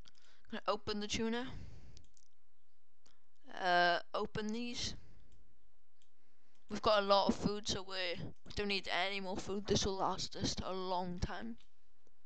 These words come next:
There we go.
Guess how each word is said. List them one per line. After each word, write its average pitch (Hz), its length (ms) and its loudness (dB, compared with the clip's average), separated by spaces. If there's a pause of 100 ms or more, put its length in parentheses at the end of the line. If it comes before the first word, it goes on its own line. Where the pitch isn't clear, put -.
(3500)
There 170 120 -2
we 175 60 -4
go. 190 260 0